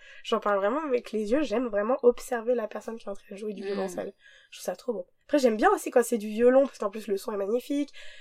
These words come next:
Speaker 1: La, la personne, on voit qu'elle est habitée. Mais tu vois, ça fait pas, il y a, ça dégage pas la même chose. Violon, tu vois, je verrais quelque chose de plus, euh,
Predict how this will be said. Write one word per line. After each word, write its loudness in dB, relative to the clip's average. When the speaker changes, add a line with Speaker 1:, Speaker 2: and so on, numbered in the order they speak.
Speaker 1:
La, 6
la 4
personne, 0
on 4
voit 4
qu'elle 2
est 0
habitée. 0
Mais -2
tu -2
vois, 2
ça 0
fait -2
pas, 6
il 4
y 6
a, 2
ça 0
dégage 0
pas 2
la 4
même 8
chose. -2
Violon, 4
tu -10
vois, 6
je 2
verrais 2
quelque -2
chose 0
de 4
plus, 0
euh, 6